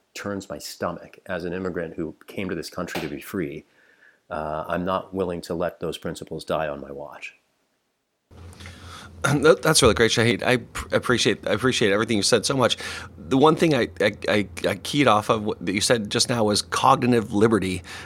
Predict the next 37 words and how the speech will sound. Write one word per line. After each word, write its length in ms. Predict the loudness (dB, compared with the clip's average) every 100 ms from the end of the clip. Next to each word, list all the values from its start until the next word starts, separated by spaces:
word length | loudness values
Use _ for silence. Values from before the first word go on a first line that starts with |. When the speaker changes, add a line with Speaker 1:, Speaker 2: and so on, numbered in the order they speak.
| 0
Speaker 2:
I'd 100 | 6
love 160 | 6
Speaker 1:
Yeah. 80 | 6
Speaker 2:
for 60 | 4
you 60 | 2
to 40 |
talk 320 | 2 0 2
more 240 | 4 4 4
about 300 | 4 2 2
that. 420 | 0 0 -2 -8 -12 -20 -14 -12 -12 -14 -10
Speaker 1:
Sure. 320 | 0 2 2
So, 340 | 2 2 2 -2 -20 -6
you 80 | 0
know, 80 | 0
embedded 480 | 0 -2 0 0 -2
in 80 | -4
our 100 | -4
constitutional 680 | -6 -8 -8 -8 -8 -8 -8
structure, 640 | -4 -4 -4 -6 -6 -10 -10
uh, 520 | -8 -6 -6 -6 -8 -8
and 160 | -8
you 60 | -6
can 120 | -8
kind 140 | -6
of 60 | -4
go 80 | -2
back 260 | -2 -4
to 80 | -6
the 80 | -6
Declaration 480 | -4 -6 -6 -8 -8
of 80 | -8
Independence 480 | -6 -4 -4 -4
for 160 | -8 -10
some 180 | -8 -10
expressions 480 | -8 -6 -4 -6 -6
of 120 | -6
this, 280 | -6 -6